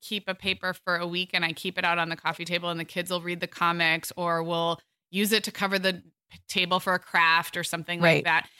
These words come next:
Speaker 1: Um, one thing I do, and this doesn't help with waste, it just helps with the aesthetic of waste, is I always pull it out of the bag and I go through and I remove all the ads and stuff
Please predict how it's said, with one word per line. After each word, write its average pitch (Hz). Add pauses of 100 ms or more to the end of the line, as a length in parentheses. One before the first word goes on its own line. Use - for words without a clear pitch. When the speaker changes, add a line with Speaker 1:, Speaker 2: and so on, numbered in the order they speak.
(160)
Speaker 1:
Um, 208
one 220
thing 285
I 254
do, 214
and 202
this 208
doesn't 175
help -
with -
waste, 175
it 160
just -
helps -
with 160
the 165
aesthetic 170
of 226
waste, 247
is 202
I 185
always 226
pull 220
it 196
out 185
of 185
the 185
bag 170
and 170
I 175
go 170
through 175
and 165
I 165
remove 160
all 160
the 170
ads 165
and 160
stuff 160